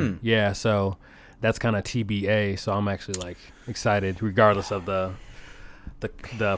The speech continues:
Speaker 2: pandemonium we're in.
Speaker 1: <laughs> Yeah, I mean, that's kinda the iffy thing, you know, I hear every weekend, like, when, you know, nobody knows when the hell. Well, I guess in Iowa they're opening up the bars.
Speaker 2: Yeah, there's, there's a lot, yeah.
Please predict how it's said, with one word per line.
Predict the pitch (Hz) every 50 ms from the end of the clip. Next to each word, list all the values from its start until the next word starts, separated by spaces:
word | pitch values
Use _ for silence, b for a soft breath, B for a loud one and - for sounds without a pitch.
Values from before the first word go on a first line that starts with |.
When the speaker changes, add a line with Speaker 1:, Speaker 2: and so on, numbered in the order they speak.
| -
Speaker 2:
pandemonium | - - 139 135 120 107 113 113 117 120 117 113 110 104 104 104
we're | 104 107 110 110
in. | 110 107 107 107 110 139 - -
Speaker 1:
<laughs> | 156 143 - - 151 - - - - - - - -
Yeah, | 107 110 117 120 113
I | 110
mean, | 110 117 117
that's | 127 131 -
kinda | - 170 160 147 127
the | 127 131
iffy | 123 - - 110
thing, | - - 135 120 104 98
you | 95 98
know, | 98 95
I | 95 98 101 - B B B B
hear | - 131 123 107 92
every | 117 120 127 127
weekend, | 117 117 120 120 117 - 98 90 95 82 80 85
like, | 107 117 110
when, | - 120 135 143 - - -
you | 110 107
know, | 104 104 101
nobody | 98 104 113 123 135 135 135
knows | 131 131 131 127 120 101 95 -
when | 113 101
the | 101 98
hell. | 95 104 98 92 92 - - - - - - - - - - - - - - - - - - - - - -
Well, | - 143 143 143 143 139 143 - 147
I | 147
guess | 160 175 - -
in | 151 139
Iowa | 143 147 147 143 139 135
they're | 123 127 127 127
opening | 127 - 135 131 127 123
up | 120 120 120
the | 104
bars. | 101 - 110 110 107 98 92 - - - - B B B B B B B
Speaker 2:
Yeah, | 127 147 170 185 190 180 156
there's, | 135 165 165 143 147
there's | 147 160 170 143
a | 156
lot, | 160 156 156 -
yeah. | 131 139 135 123 113 107 107